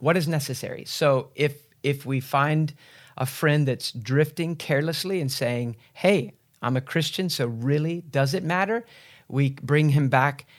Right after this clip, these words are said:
to, you know, "This is your God, and this is what displeases your God, and this is what pleases your God." And if you're a Christian,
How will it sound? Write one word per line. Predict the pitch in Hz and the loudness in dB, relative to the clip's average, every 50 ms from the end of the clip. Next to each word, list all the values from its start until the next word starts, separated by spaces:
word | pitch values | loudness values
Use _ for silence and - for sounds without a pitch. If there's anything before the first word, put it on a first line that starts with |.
| _ _ _ _ _ - | _ _ _ _ _ -8
to, | - - 143 135 127 - | -4 0 0 0 0 0
you | - 139 | 0 0
know, | 135 135 117 | 0 0 0
"This | 123 120 131 175 170 - - | -2 0 0 2 2 2 2
is | 170 151 131 | 0 0 0
your | 139 139 135 | 0 0 0
God, | 131 104 120 92 85 85 98 - - - | 0 0 0 -2 -2 -4 -8 -10 -8 -8
and | 113 113 | -8 -4
this | 113 135 135 - - | -4 -2 -2 -2 -4
is | 139 135 131 | -6 -6 -4
what | 127 127 123 - 120 104 | -4 -6 -6 -6 -8 -6
displeases | - 143 156 - - - - 127 117 110 107 107 98 104 | -4 -4 -2 -4 -6 -6 -6 -6 -6 -6 -8 -10 -10 -10
your | 104 98 95 | -12 -12 -10
God, | - 98 95 92 101 - | -10 -8 -8 -8 -8 -8
and | 131 123 | -8 -8
this | 139 139 143 | -8 -8 -6
is | 151 131 | -6 -6
what | 139 139 139 | -6 -6 -6
pleases | - 165 185 196 196 160 131 | -6 -6 -6 -4 -6 -6 -6
your | 131 113 | -4 -2
God." | 127 110 113 127 | -2 0 0 0
And | 131 135 | 0 0
if | 135 135 | -2 0
you're | 160 147 135 | 0 -2 -2
a | 135 | -2
Christian, | 135 - - 240 247 - - - 117 113 | -4 -6 -6 -6 -4 -4 -6 -6 -8 -8